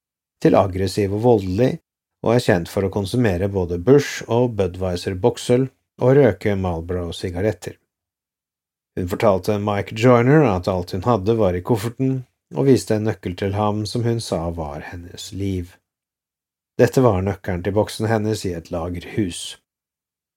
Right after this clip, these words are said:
Hun gikk deretter til Last Resort Bar,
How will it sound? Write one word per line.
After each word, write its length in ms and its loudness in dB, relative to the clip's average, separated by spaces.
Hun 200 2
gikk 240 2
deretter 480 2
til 280 0
Last 360 -6
Resort 480 -6
Bar, 380 4